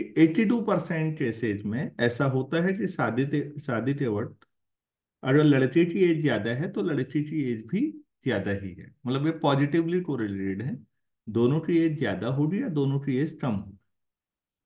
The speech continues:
और वो normal perception आपको वैसे भी पता ही होता है समाज में। मैं समझा पाया आप लोगों को क्वेश्चन?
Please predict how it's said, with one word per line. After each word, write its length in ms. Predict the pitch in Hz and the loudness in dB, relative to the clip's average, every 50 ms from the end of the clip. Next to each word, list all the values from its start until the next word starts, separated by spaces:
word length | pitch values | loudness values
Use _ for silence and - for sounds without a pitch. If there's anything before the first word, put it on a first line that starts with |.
| _ _ _ _ _ _ _ _ _ _ _ _ - | _ _ _ _ _ _ _ _ _ _ _ _ -2
और 120 | 208 214 | 0 0
वो 80 | 240 269 | 2 2
normal 380 | 247 208 190 185 196 202 214 214 | 2 4 4 4 2 2 0 0
perception 540 | - 190 170 160 - 185 175 - - 196 185 | -2 -2 -4 -2 -2 -4 -4 -4 -4 -4 -2
आपको 340 | 170 156 151 - 175 175 165 | -2 -4 -4 -2 0 2 2
वैसे 240 | 139 131 - 139 135 | 2 2 2 0 0
भी 100 | 139 135 | 0 -2
पता 220 | 131 110 - 95 | -2 -4 -2 -2
ही 100 | 90 85 | -2 -2
होता 260 | 82 82 78 - - - | -4 -6 -10 -12 -14 -16
है 60 | 90 | -14
समाज 420 | - - 90 90 87 82 80 80 87 | -12 -10 -8 -8 -8 -8 -10 -12 -14
में। 140 | - - 104 - _ _ _ _ _ _ _ _ _ _ _ _ _ _ _ _ _ _ _ _ _ _ _ _ _ _ _ _ _ _ _ _ _ _ _ _ _ _ _ _ _ _ _ _ _ _ _ - | -14 -16 -18 -20 _ _ _ _ _ _ _ _ _ _ _ _ _ _ _ _ _ _ _ _ _ _ _ _ _ _ _ _ _ _ _ _ _ _ _ _ _ _ _ _ _ _ _ _ _ _ _ -2
मैं 140 | 151 175 | -2 -2
समझा 360 | 175 - 170 143 139 147 160 170 | 0 0 0 0 2 2 2 2
पाया 260 | 165 160 151 165 196 240 | 2 0 0 0 0 -2
आप 180 | 233 196 196 165 | -4 -4 -4 -4
लोगों 200 | 156 147 131 - | -2 -2 -4 -6
को 100 | - 113 | -8 -12
क्वेश्चन? 720 | - - _ _ _ - 127 123 - - 120 107 107 - | -16 -20 _ _ _ -6 -6 -4 -4 -6 -8 -8 -10 -14